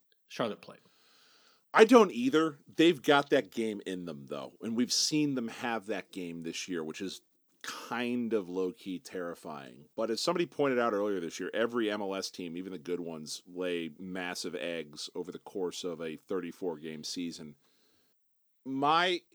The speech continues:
Speaker 2: thing with this game is that, looking at it objectively from the outside looking in, is that there are a number of things playing to F C Cincinnati's strengths in this. Number one,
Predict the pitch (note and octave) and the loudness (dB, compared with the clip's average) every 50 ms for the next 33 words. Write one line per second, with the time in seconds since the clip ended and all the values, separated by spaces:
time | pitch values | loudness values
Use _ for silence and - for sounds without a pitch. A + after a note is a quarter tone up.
0 | _ _ _ _ _ - A2 - - - D3+ C#3 C3+ B2+ A#2+ A2+ - - A2 G#2+ | _ _ _ _ _ -20 -20 -8 -2 0 0 0 0 -2 -4 -4 -4 -4 -6 -8
1 | - - A#2+ G#2+ G#2 G2 F#2+ F#2 F2 - - F#2+ - - G#2+ A2 A#2 C#3+ D3 - | -6 -4 -4 -4 -4 -4 -6 -8 -6 -6 -6 -8 -8 -10 -6 0 2 2 2 2
2 | C#3+ C#3 C3 A#2+ A2+ A2 - _ - G#2 F2+ D#2+ - G2+ F#2+ F#2 - G2 D2+ F2 | 0 -2 0 0 0 0 -2 _ -6 -8 -6 -4 -4 -4 -4 -4 -4 -6 -6 -6
3 | E2 - E2+ E2 E2+ F2+ F2+ F2+ F2+ - - F#2 F2 E2+ E2+ E2 D#2 - D#2+ D2+ | -8 -8 -8 -8 -8 -6 -6 -6 -6 -6 -6 -4 -6 -6 -6 -8 -10 -10 -12 -14
4 | C#2+ A#1 A1+ - _ _ _ _ - F#2 F2 - - F#2 F2+ F2 E2+ - _ _ | -14 -14 -16 -20 _ _ _ _ -12 -12 -10 -8 -8 -6 -6 -6 -6 -8 _ _
5 | _ _ _ _ _ _ _ _ _ _ _ _ _ _ - B2 G#2+ A2+ C#3+ C#3+ | _ _ _ _ _ _ _ _ _ _ _ _ _ _ -20 -10 0 4 6 6
6 | D3 C#3+ C#3 C3+ C3 B2 A#2 A#2 C3 C#3 D3+ D3 D3 C#3 - - C3+ A#2+ A#2 G#2+ | 6 6 6 4 4 2 0 0 0 0 2 4 4 4 4 2 -2 -2 -2 -4
7 | - - - - A#2 A2 G#2 G2 G2 - - - G2 F#2 - - G2+ F2+ - G2 | -10 -8 -4 0 0 0 0 -2 -4 -6 -6 -4 -4 -6 -6 -6 -8 -8 -8 -10
8 | E2+ - F2+ F2+ E2+ D#2+ D2+ - - - - G2+ G2 F2 D2+ C2+ - - - - | -10 -8 -8 -6 -6 -6 -6 -8 -10 -10 -8 -6 -6 -6 -8 -10 -14 -14 -14 -14
9 | - - - F2+ F2 D#2+ D#2 D2 B1+ - - G#2 B2+ F3 F#3+ E3+ D3 A#2+ A#2+ A#2+ | -14 -12 -12 -10 -10 -10 -10 -10 -10 -10 -6 -2 -2 0 2 4 4 4 4 2
10 | A2+ G2+ F#2+ | 0 -2 -4